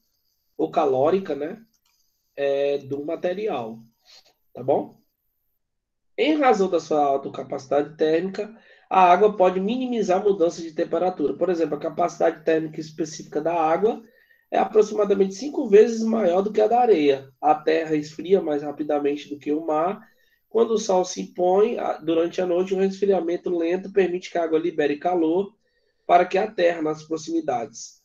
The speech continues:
A água também é usada por animais de sangue quente para distribuir o calor pelo corpo. Funciona de forma similar ao sistema de resfriamento de carro, transportando calor das áreas quentes para mais frescas,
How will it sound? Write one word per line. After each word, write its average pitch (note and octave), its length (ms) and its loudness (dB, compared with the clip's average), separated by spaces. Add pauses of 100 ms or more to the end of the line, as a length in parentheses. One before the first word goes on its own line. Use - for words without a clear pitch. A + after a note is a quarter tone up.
A D#3 140 -2
água D#3 280 2
também D#3 240 0
é D#3 40 2
usada D3 360 0
por C#3+ 160 -2
animais C#3 460 -2
de D3+ 100 -12
sangue F3+ 520 -2
quente F#3 680 -4 (460)
para E3+ 160 4
distribuir F#3 560 -2
o E3 80 -4
calor D3+ 420 -2 (460)
pelo D#3 240 -2
corpo. F3+ 420 -4 (480)
Funciona A3+ 400 4
de G3+ 140 2
forma F#3 260 2
similar G#3 520 0
ao G3+ 80 2
sistema F#3+ 360 -6
de F3 120 -6
resfriamento E3+ 680 -4
de F#3 120 -16
carro, E3 580 -4 (640)
transportando F3+ 1000 -2
calor E3+ 400 2
das D#3+ 260 2
áreas D3+ 300 2
quentes F3+ 380 -4
para D#3+ 220 -2
mais D3+ 260 -4
frescas, F#3 720 -6